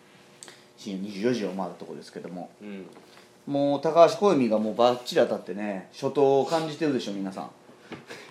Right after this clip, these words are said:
Speaker 2: いや。
Speaker 1: もう半袖短パンじゃきついっしょ。
Speaker 2: いや、きついんすよ。
Speaker 1: ほら、ざまあみろ。
Speaker 2: いやいやいや、ざまあみろ。
Speaker 1: あんだけもうね、高橋小泉のことを皆さん信用なさってないから、こういうことになるんですよ。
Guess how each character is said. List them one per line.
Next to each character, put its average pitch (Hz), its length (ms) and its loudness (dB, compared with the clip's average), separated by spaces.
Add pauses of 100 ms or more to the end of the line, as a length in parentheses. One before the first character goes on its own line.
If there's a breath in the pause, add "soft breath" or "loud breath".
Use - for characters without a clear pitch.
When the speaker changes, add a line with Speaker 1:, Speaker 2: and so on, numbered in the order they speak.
Speaker 2:
い 147 40 -10
や。 143 220 -10
Speaker 1:
も 247 420 12
う 226 40 12
半 254 220 8
袖 247 240 4
短 160 240 4
パ 165 140 8
ン 151 40 0
じ 143 60 2
ゃ - 20 2
き 135 100 -6
つ 127 120 -6
い 113 40 -2
っ - 20 -4
し 101 160 -8
ょ。 87 80 -4 (260)
Speaker 2:
い 110 60 -8
や、 120 60 -6
き 117 80 -18
つ 208 240 -6
い 147 140 -2
ん 101 120 -8
す - 140 -14
よ。 123 80 2
Speaker 1:
ほ - 20 2
ら、 127 140 6
ざ 131 180 6
ま 139 160 8
あ 123 60 6
み 107 100 0
ろ。 90 120 -8 (260)
Speaker 2:
い 170 100 8
や 170 60 12
い 165 40 8
や 120 460 6
い - 40 0
や、 139 80 2
ざ 214 100 8
ま 262 140 8
あ 214 40 8
み 190 120 6
ろ。 202 80 10
Speaker 1:
あ 202 40 12
ん 196 40 4
だ - 60 4
け 196 120 4
も 147 220 2
う 131 80 -2
ね、 143 160 -6
高 131 280 2
橋 123 120 -4
小 156 120 4
泉 113 100 0
の 104 80 -4
こ 98 140 -6
と 98 80 -8
を 95 60 -6
皆 104 160 -8
さ 98 80 -8
ん 92 60 -12
信 135 160 -6
用 127 120 -2
な 131 120 0
さ 139 120 0
っ - 80 -4
て 135 100 -4
な 95 80 -6
い - 60 -10
か - 80 -10
ら、 90 60 -8
こ 95 200 -12
う - 40 -6
い - 20 -6
う 92 40 -12
こ 95 80 -12
と 90 60 -10
に 90 80 -12
な 92 80 -14
る 92 60 -14
ん 92 100 -12
で 73 80 -16
す - 100 -20
よ。 71 80 -18